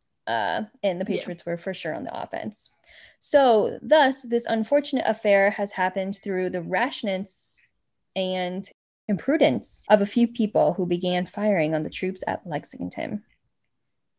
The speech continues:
Speaker 2: So that's a story that, like, the British put out, like, "Oh, look at us. We're just poor British. Like, we told everybody that we wouldn't hurt them. We didn't have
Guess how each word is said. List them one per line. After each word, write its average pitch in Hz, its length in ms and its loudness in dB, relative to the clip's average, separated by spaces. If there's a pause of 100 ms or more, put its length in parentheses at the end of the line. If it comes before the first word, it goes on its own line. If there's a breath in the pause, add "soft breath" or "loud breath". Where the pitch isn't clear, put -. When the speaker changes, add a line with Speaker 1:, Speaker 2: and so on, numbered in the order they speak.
(180)
Speaker 2:
So - 160 -6
that's 294 160 -2
a 339 60 2
story 240 420 0
that, 220 240 -4
like, 202 200 -6
the 233 80 4
British 214 600 4
put 202 120 -4
out, 180 240 -4
like, 233 200 -2
"Oh, 302 180 4
look 311 160 -2
at 294 60 2
us. 269 200 0
We're 294 180 -4
just 294 220 -10
poor 320 460 2
British. 277 480 -2 (300 soft breath)
Like, 226 180 2
we 269 200 6
told 285 420 4
everybody 285 360 4
that 262 100 2
we 233 120 0
wouldn't 247 260 2
hurt 254 240 -2
them. 233 240 -2
We 220 100 -4
didn't 202 340 2
have 226 280 0